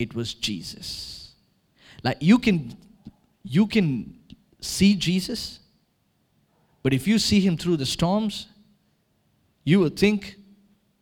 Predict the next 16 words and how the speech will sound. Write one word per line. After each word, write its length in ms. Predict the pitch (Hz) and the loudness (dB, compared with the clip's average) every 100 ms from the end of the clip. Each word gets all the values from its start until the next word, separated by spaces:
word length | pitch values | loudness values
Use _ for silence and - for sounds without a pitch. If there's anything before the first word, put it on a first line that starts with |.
| - | -4
that 120 | 135 | 0
there 140 | 151 | 2
is 120 | 156 139 | 2 4
no 120 | 180 | 4
hope 280 | 151 139 - | 4 0 0
for 140 | 107 | -8
you, 240 | 78 71 - _ _ _ _ _ _ - | -8 -12 -16 _ _ _ _ _ _ 4
even 360 | 170 165 160 | 6 6 2
when 200 | 135 127 | 0 -2
Jesus 360 | 120 147 131 127 | 0 0 0 -2
stands 280 | 127 127 120 | -2 -2 -4
right 240 | 120 120 | -4 -4
in 120 | 113 | -6
front 200 | 113 110 | -6 -6
of 140 | 98 - | -8 -12
you. 140 | - | -16